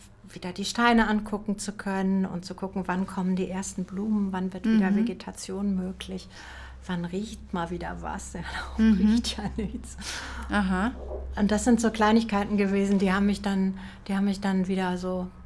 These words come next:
Speaker 1: ähm, versöhnt auch.
Speaker 2: Ja,
Speaker 1: Ja.
Speaker 2: also auch den Blick
Speaker 1: Die
Speaker 2: auf,
Speaker 1: Natur.
Speaker 2: auf die kleinen
Speaker 1: Ja.
Speaker 2: Momente
Speaker 1: Ja.
Speaker 2: und die,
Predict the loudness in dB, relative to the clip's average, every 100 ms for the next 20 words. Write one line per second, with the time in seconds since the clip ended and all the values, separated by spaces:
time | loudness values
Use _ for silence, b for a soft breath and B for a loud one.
0 | -18 -14 -8 -6 -4 -6 -8 -10 -6 -4
1 | -4 -4 -6 -6 -8 -2 0 2 2 0
2 | 0 -2 -4 -4 -2 0 0 0 2 2
3 | 4 2 4 6 6 2 2 2 2 -2
4 | -2 2 4 4 6 6 6 6 4 2
5 | B B B B 0 0 0 4 6 6
6 | 4 2 0 2 2 0 -4 -6 -2 0
7 | 2 2 0 -2 -4